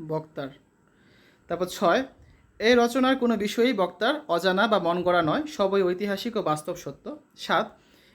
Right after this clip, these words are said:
এই রচনার বা ভাষণের পুরোটাই জাতীয় কল্যাণ সাধনে অধিকার সচেতন করে স্বদেশবাসীকে অধিকার আদায়ের চেতনায় সম্পৃক্ত করার বাস্তব যোগাযোগ স্থাপনের জন্য নিবেদিত। প্রশ্ন দুই, রবীন্দ্রনাথ শিরোনামের রচনাটিকে কেন বিবরণমূলক লেখা বলা যায়?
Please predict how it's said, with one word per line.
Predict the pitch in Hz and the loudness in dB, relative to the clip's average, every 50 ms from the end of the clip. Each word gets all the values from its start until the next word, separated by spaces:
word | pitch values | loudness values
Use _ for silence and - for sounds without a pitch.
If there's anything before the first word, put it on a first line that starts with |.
| _ - | _ -2
এই | 220 226 | 2 4
রচনার | 226 226 226 226 254 262 285 277 | 4 4 4 2 2 4 4 4
বা | 269 262 | 4 2
ভাষণের | 214 208 196 202 - 247 247 262 | 0 0 -2 -4 -2 -2 -2 -2
পুরোটাই | 254 254 220 233 240 226 196 196 | -2 -2 -2 -2 0 2 2 2
জাতীয় | 196 196 190 196 233 226 226 226 | 2 0 -2 0 -2 -4 -2 0
কল্যাণ | 202 196 190 196 208 220 | 0 2 2 4 2 2
সাধনে | 220 - 226 214 220 220 254 269 | 2 0 -2 0 0 2 2 2
অধিকার | 220 190 208 208 208 202 | 2 0 -2 -2 -4 -4
সচেতন | - - 190 185 185 196 196 196 | -4 -6 -8 -8 -8 -8 -8 -8
করে | 190 - 180 214 311 381 - - | -6 -4 -2 -2 -2 -4 -6 -10
স্বদেশবাসীকে | - - 196 190 196 202 190 196 196 208 202 - | -4 -4 0 0 0 0 0 0 -2 -2 -4 -2
অধিকার | 185 180 185 196 214 196 | -2 -2 0 2 4 4
আদায়ের | 185 175 175 175 170 170 | 4 4 4 2 2 0
চেতনায় | - 175 165 165 151 160 233 302 302 - - _ _ _ | -2 -4 -4 -2 -2 -2 -2 -4 -6 -10 -18 _ _ _
সম্পৃক্ত | - - 202 202 196 220 202 - 226 | -6 -4 -4 -2 -2 -4 -6 -6 -6
করার | 220 220 202 226 277 381 381 - _ _ - - _ - | -2 0 2 2 2 2 0 -6 _ _ -20 -20 _ -6
বাস্তব | 147 156 170 196 - - - 269 226 | 0 2 2 2 2 -2 -4 -4 -2
যোগাযোগ | 190 - 202 196 196 190 190 190 | -2 -2 0 0 0 0 -2 -2
স্থাপনের | 185 - 190 175 175 175 175 165 | -4 -4 -6 -4 -4 -4 -4 -4
জন্য | 160 165 180 254 | -4 -2 0 2
নিবেদিত। | 240 185 165 156 143 135 127 - - - - _ _ _ _ - _ _ _ _ - - _ _ _ _ _ _ _ _ | 2 2 0 -2 -4 -4 -6 -8 -12 -18 -18 _ _ _ _ -20 _ _ _ _ -20 -20 _ _ _ _ _ _ _ _
প্রশ্ন | - 208 214 214 - 285 269 | -2 -2 -2 2 2 2 4
দুই, | 202 165 165 202 269 262 - - - _ _ _ _ _ | 4 4 2 0 0 0 -4 -10 -18 _ _ _ _ _
রবীন্দ্রনাথ | 165 180 190 233 285 285 262 277 269 277 285 277 | 0 2 4 6 6 6 6 6 4 4 4 2
শিরোনামের | - - 233 233 226 233 226 226 233 214 | 0 -2 0 0 0 0 0 0 0 0
রচনাটিকে | 190 180 185 - 214 214 208 208 214 214 214 | 0 0 0 -2 -2 -2 -2 -2 -4 -6 -6
কেন | - 214 214 185 208 240 | -4 -4 -2 -2 -2 0
বিবরণমূলক | 208 190 185 185 190 190 190 185 180 175 202 208 - | 0 -2 -2 0 0 0 0 -2 -2 -2 -2 -2 -2
লেখা | 175 156 156 208 208 | -4 -4 -4 -2 -2
বলা | 165 147 135 135 | -2 -2 -2 -4
যায়? | 123 117 101 - | -6 -8 -12 -16